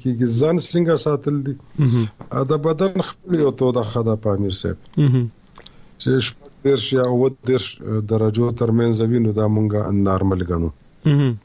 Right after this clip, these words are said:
Speaker 1: سینټیګریډ دی.
Speaker 2: مهم.
Speaker 1: دا هغه توده ښه ده چې د انساني بدن،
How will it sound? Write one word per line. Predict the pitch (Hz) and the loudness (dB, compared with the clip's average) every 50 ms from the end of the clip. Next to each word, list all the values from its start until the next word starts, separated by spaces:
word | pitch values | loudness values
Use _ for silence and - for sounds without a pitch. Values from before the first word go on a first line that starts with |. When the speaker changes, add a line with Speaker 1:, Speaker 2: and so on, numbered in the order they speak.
| - - | -16 -12
Speaker 1:
سینټیګریډ | - - - 120 120 113 113 117 110 117 120 120 110 _ _ _ _ 92 82 | -6 -4 0 0 0 0 0 0 0 2 2 2 0 _ _ _ _ -14 -12
دی. | 87 82 - _ _ - - - - - _ - _ - - - | -12 -12 -14 _ _ -20 -20 -20 -20 -20 _ -20 _ -10 -2 0
Speaker 2:
مهم. | 147 139 131 135 127 113 107 _ _ _ - - - - _ _ _ - _ - - - - - - - - - - - - - - - _ - - - - 131 | 2 2 4 2 0 -2 -6 _ _ _ -20 -20 -20 -20 _ _ _ -20 _ -20 -20 -20 -20 -20 -20 -20 -20 -20 -20 -20 -20 -20 -20 -20 _ -20 -20 -16 -4 0
Speaker 1:
دا | 151 175 180 180 170 135 101 117 131 113 73 113 139 | 2 2 4 2 0 -2 -4 -8 -10 -8 -4 -2 -2
هغه | 156 156 160 | 0 0 0
توده | 156 156 - 143 139 143 151 | 0 0 0 0 2 2 0
ښه | 143 - 147 135 | 0 0 0 0
ده | 131 139 139 139 139 | 2 2 2 2 0
چې | 135 - - 120 113 110 104 | 0 -2 -4 -4 -2 -2 -2
د | 113 110 104 104 - - - 110 | -2 -2 -4 -6 -12 -10 -4 0
انساني | 113 113 113 - - 120 113 113 117 131 160 170 | 0 2 2 0 0 0 2 2 4 2 2 2
بدن، | 135 117 107 92 87 95 87 82 | 2 0 -2 0 -2 -4 -4 -4